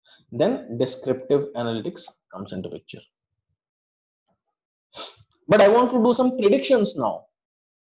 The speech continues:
right? I want to know what is the house price. I want to know how many patients will come next month. What will be the revenue next month? I am doing some predictions. Then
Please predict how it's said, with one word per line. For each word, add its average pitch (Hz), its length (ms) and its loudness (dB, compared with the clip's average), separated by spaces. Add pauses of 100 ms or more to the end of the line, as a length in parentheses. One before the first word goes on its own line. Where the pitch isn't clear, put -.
(600)
right? 180 200 -4 (1600)
I 123 120 2
want 135 220 2
to 143 60 4
know 135 200 2
what 123 180 4
is 127 100 -2
the 123 520 2 (100)
house 127 300 2
price. 117 580 2
I 120 80 2
want 127 220 2
to 123 60 -6
know 123 120 0
how 123 140 0
many 127 280 -4
patients 170 460 2
will 160 160 4
come 147 300 0
next 135 320 -4
month. 120 400 -4 (500)
What 139 180 2
will 143 160 2
be 147 60 0
the 147 140 6
revenue 196 560 4
next 170 300 0
month? 151 220 0
I 185 100 0
am 220 120 0
doing 233 180 2
some 254 200 -2
predictions. - 680 -6 (1080)
Then 190 420 -4